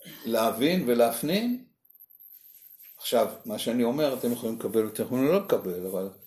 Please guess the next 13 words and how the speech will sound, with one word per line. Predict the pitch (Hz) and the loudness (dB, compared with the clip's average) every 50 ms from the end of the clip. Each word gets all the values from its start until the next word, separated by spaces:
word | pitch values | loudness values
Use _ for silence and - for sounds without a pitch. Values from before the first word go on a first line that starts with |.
| - _ _ - - - | -20 _ _ -20 -20 -12
שהכל | - - 107 - - 160 170 | -8 -6 -2 2 4 4 4
בסדר. | 175 170 - - 156 135 113 101 82 90 92 98 - - _ - - - - - - - - _ _ _ | 2 -2 -4 -2 -2 -2 -2 -2 -6 -8 -10 -12 -14 -18 _ -20 -20 -20 -20 -20 -20 -20 -20 _ _ _
<laughs> | _ _ _ _ - 302 - 269 285 285 - - 190 | _ _ _ _ 0 0 0 2 0 0 0 0 -2
זאת | - - 160 | 0 2 2
אומרת, | 151 147 156 151 143 147 143 143 - - - - - - - - - - | 4 4 4 6 6 6 6 4 2 -4 -10 -16 -18 -18 -20 -20 -10 -2
זה, | - - - - - 196 190 165 - - - - - - - - - - - _ _ - - - _ _ | 2 2 4 8 10 10 10 10 8 6 0 -10 -12 -14 -16 -20 -20 -20 -20 _ _ -20 -20 -20 _ _
זה | - 95 104 131 156 170 | -8 4 10 10 12 12
המצב, | 175 165 147 - - - 135 135 151 185 220 220 220 226 - - - - - - - _ _ - - - - | 12 8 6 6 6 8 10 10 10 10 8 6 4 0 -6 -12 -16 -20 -20 -20 -20 _ _ -20 -20 -16 0
אבל | 101 117 127 | 2 6 8
לא | 160 165 | 8 8
רק | 160 | 8
שזה | - - 139 123 147 165 165 | 6 2 2 6 8 8 8
המצב, | 160 156 147 - - 196 196 180 165 165 | 8 6 4 6 6 8 8 8 8 6